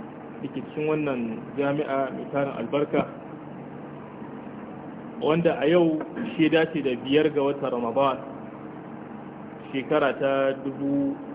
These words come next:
ɗaya da ɗari hudu da arba'in da hudu, wanda ya dace da ashirin da bakwai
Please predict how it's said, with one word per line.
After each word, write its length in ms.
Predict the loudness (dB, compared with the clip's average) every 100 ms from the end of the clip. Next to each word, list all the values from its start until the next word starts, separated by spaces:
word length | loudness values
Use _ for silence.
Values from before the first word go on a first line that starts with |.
| -12 -12 -6
ɗaya 240 | 4 4 4
da 60 |
ɗari 260 | 0 0 0 0
hudu 400 | 0 2 2 0
da 60 | -2
arba'in 320 | -2 -4 -4 -2
da 80 |
hudu, 320 | -2 0 0 -2 -6 -12 -12 -12 0
wanda 200 | 2 4 4
ya 40 |
dace 360 | 6 4 2 0
da 380 | 2 2 0 -4 -10 -12 -12 -12 -12 -12 -12 -12 -12 -2 -2
ashirin 400 | 2 4 6 6
da 280 | 6 6 6
bakwai 380 | 4 4 2